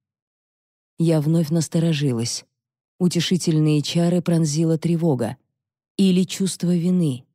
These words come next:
Не мелькнуло ли в той людской тусовке молодое лицо юной девушки? "Сара, о чем ты говоришь?"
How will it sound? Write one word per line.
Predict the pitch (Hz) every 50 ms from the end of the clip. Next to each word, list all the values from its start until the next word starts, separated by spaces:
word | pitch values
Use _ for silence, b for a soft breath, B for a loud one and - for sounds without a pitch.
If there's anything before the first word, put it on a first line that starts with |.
| _ _ _ _ _ _ _ _ _ _ _ -
Не | - 190 196 196
мелькнуло | 196 190 185 170 - - 214 226 254 254 247 220 185 175
ли | 165 165 156
в | 143 -
той | - - 208 196 180
людской | 160 165 165 - - - - - 196 180
тусовке | - - 160 156 147 - - 220 220 180 - - - 170
молодое | 165 165 165 160 165 165 156 180 180 175 175 175
лицо | 175 185 - - - - 202 180 143 123 123 _ _ _ _ _ _ _ _ -
юной | 202 180 180 208 208 196 202 214 214
девушки? | 190 185 247 240 175 143 135 - - - - 131 127 - _ _ _ _ _ _ _ _ _ _ _ _ _ _ _ _ -
"Сара, | - - - 180 156 139 127 131
о | 135
чем | 131 - 180 180 175
ты | - 190
говоришь?" | 165 175 185 185 190 180 156 131 117 - - -